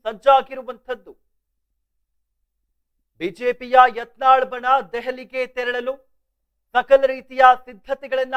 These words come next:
ಮಾಡಿಕೊಳ್ಳಲಾಗ್ತಾ ಇದೆ. ದಿಲ್ಲಿಗೆ ತೆರಳುವ ಮುನ್ನವೇ ದೇವರ ದರ್ಶನವನ್ನ ಈ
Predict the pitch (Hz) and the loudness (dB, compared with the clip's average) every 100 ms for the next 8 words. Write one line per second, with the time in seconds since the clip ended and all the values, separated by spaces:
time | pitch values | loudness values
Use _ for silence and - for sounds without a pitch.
0 | 254 254 254 - 254 247 247 247 262 247 | -4 -4 -8 -10 -10 -4 -4 -4 0 2
1 | 240 254 - _ _ _ _ - 254 269 | 2 -10 -16 _ _ _ _ -6 -6 -8
2 | 254 262 262 254 254 254 254 262 247 254 | -8 -6 -2 0 2 0 4 4 4 -4
3 | 269 254 196 202 _ 247 262 262 254 254 | -8 -8 -8 -12 _ 0 0 2 2 2
4 | 233 254 _ 262 254 240 262 - _ _ | -4 -14 _ -16 -14 -14 -16 -18 _ _
5 | _ _ _ _ - | _ _ _ _ -12